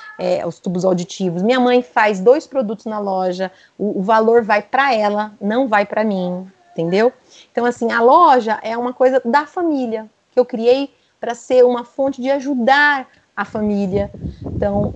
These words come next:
teve situações de pessoas da minha família que te-, que tavam passando, assim, muito, muita dificuldade, e aí eu peguei, pus na loja pra fazer algumas coisas, tipo, terceirizei. Teve momentos que eu fiquei s-,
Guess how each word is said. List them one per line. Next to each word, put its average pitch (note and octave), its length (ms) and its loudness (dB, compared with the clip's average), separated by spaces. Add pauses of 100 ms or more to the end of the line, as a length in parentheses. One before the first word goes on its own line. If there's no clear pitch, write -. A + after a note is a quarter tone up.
teve A#3 180 2
situações A#3 500 0
de A3 60 -12
pessoas A3 480 2
da G#3+ 60 -2
minha G#3+ 120 -4
família G#3 260 -2
que - 80 -18
te-, G#3 100 -6
que - 80 -18
tavam G#3 220 0
passando, G#3 320 -4
assim, G3+ 340 -4 (460)
muito, B3 800 4 (320)
muita C#4 260 2
dificuldade, G#3+ 880 2 (320)
e G3+ 120 -2
aí G3+ 160 0
eu G#3+ 80 2
peguei, G#3 400 2 (140)
pus B3 220 4
na A#3 140 2
loja G#3 280 2
pra - 140 -6
fazer G3+ 240 -2
algumas G3+ 360 -2
coisas, G3+ 240 -2
tipo, - 200 -14
terceirizei. G#3 680 0 (420)
Teve C4 200 2
momentos C#4+ 720 2
que - 80 0
eu C4 60 4
fiquei C4+ 320 -2
s-, - 280 -14